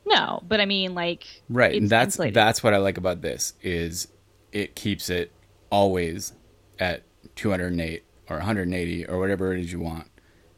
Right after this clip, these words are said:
Speaker 2: Just stays that way, and it's got vacuum sealed insulation, and you can let it sleep and then put a timer on it and be like,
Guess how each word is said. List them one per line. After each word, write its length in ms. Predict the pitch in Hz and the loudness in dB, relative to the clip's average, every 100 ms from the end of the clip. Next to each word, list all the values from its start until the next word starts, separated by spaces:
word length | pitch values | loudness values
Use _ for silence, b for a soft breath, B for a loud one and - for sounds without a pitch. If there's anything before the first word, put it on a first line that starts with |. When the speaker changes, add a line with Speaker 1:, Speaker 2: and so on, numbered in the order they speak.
| - | -8
Speaker 2:
Just 380 | 95 - - | -6 -6 -10
stays 480 | - - 92 92 85 | -10 -4 -2 -2 -2
that 200 | 82 80 | -6 -6
way, 160 | 80 85 | -6 -6
and 120 | 82 | -6
it's 200 | 87 - | -6 -8
got 240 | - 78 | -4 -4
vacuum 420 | 87 95 101 98 92 | -2 -2 -2 -4 -4
sealed 320 | 98 92 90 | -2 -2 -2
insulation, 840 | 90 - 90 87 85 90 90 90 | -2 -2 -2 -2 -2 -2 -4 -4
and 160 | 85 85 | -4 -6
you 80 | 85 | -6
can 240 | - 82 | -8 -6
let 140 | 87 90 | -6 -4
it 120 | - | -4
sleep 440 | - 101 98 - | -4 -2 -4 -4
and 180 | 92 92 | -8 -6
then 320 | 87 87 87 - | -6 -8 -10 -8
put 140 | - | -6
a 60 | 90 | -6
timer 400 | - 92 98 95 | -4 -2 0 0
on 180 | 92 95 | -2 -4
it 120 | 90 | -6
and 100 | 92 | -6
be 100 | 87 | -6
like, 200 | - - | -6 -10